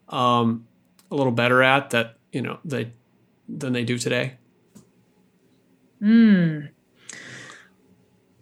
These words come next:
Speaker 2: Customer contact is always a good idea, <laughs> at least in the, you know, the kind of companies I work with. It's less, less relevant in, in therapeutics, where I think market needs are particularly well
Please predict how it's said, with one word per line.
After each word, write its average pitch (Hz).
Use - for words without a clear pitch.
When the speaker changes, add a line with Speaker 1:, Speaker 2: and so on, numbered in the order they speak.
Speaker 2:
Customer 320
contact 180
is 202
always 185
a 180
good 180
idea, 170
<laughs> -
at -
least 196
in 208
the, 185
you 220
know, 196
the 185
kind 190
of 180
companies 175
I 165
work 160
with. 160
It's 196
less, 220
less 220
relevant 196
in, 175
in 180
therapeutics, 190
where 180
I 175
think 185
market 175
needs 180
are 175
particularly 180
well 175